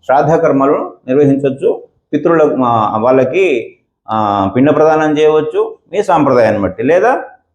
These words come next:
ఇట్లాంటి దానాలు ఇవ్వవచ్చు, ఎట్లాంటి అభ్యంతరం లేదు. తర్వాత ఈ పదిహేను రోజులు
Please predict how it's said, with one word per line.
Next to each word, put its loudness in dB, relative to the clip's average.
ఇట్లాంటి 0
దానాలు 0
ఇవ్వవచ్చు, -2
ఎట్లాంటి 0
అభ్యంతరం 0
లేదు. 2
తర్వాత 2
ఈ 2
పదిహేను 0
రోజులు -2